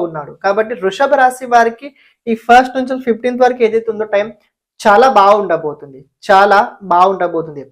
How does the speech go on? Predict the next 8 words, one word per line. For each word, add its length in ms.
ఎవరైతే 440
ప్రత్యేకంగా 640
ఫైనాన్స్ 580
కేటగిరీ 540
లోపల 240
పనిచేస్తున్నారో, 800
ఫైనాన్స్ 540
కి 60